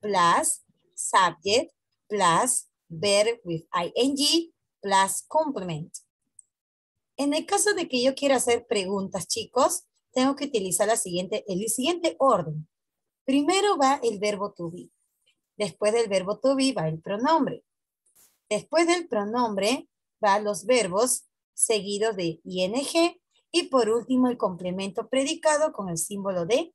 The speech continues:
interrogación. For example, dice aquí, "I working now, you, we, they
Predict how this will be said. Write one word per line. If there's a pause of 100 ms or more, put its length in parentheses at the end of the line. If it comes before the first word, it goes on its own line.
interrogación. (720)
For
example, (880)
dice
aquí, (560)
"I (200)
working
now, (420)
you,
we,
they